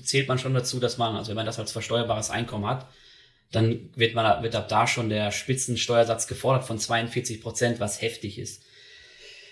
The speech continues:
Das, also in, in Zürich kommt man da nie hin zu zweiundvierzig Prozent Einkommensteuern. Das, äh,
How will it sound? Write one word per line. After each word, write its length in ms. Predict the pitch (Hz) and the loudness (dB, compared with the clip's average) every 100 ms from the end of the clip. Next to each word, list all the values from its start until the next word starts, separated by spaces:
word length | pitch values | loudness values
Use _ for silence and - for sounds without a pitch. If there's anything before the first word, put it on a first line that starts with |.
| - _ _ _ | -20 _ _ _
Das, 1080 | - 127 127 - - - - - - - - | 10 10 8 0 -6 -10 -10 -10 -10 -10 0
also 160 | - 117 | 4 6
in, 180 | 120 123 | 6 4
in 140 | 123 | 2
Zürich 320 | 117 151 139 | 0 2 2
kommt 160 | - 135 | 4 2
man 120 | 127 | 4
da 80 | 110 | 2
nie 160 | 117 117 | 2 0
hin 260 | 117 107 | -2 -4
zu 140 | - - | -6 -2
zweiundvierzig 600 | 117 113 - 117 117 - | 0 0 -2 -4 -6 -6
Prozent 400 | 104 110 107 - | -2 0 0 0
Einkommensteuern. 720 | 113 110 113 107 - 104 101 | 0 0 -4 -2 0 0 -2
Das, 260 | 101 - | -4 -4
äh, 320 | 107 98 95 | -4 -2 -2